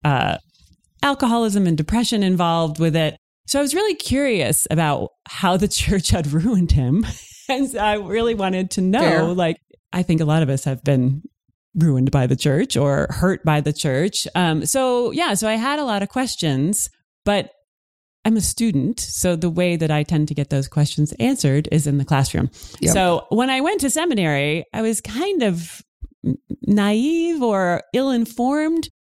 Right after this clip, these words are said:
Speaker 1: because I didn't realize that everybody else was planning on being a pastor. I sort of thought that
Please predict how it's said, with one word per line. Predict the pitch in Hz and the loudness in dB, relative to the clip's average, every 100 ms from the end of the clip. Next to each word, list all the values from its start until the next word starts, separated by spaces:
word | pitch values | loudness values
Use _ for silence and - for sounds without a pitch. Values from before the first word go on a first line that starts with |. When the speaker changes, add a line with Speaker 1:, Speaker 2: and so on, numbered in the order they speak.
| _ - | _ -8
Speaker 1:
because | 214 240 | -2 0
I | |
didn't | 269 277 | 0 0
realize | 233 240 226 208 | 0 0 0 0
that | 196 | 0
everybody | 190 208 185 175 | 0 0 0 0
else | 175 175 175 - - | 0 -2 -4 -8 -6
was | - 165 | -6 0
planning | 180 165 147 | 0 0 0
on | 143 | -2
being | 151 147 135 | 0 0 -2
a | |
pastor. | - - 175 - - - 151 156 | -2 0 0 -2 -4 -4 -6 0
I | 160 | 0
sort | 160 165 | 2 0
of | 151 | 0
thought | 151 147 | -2 0
that | 151 | -2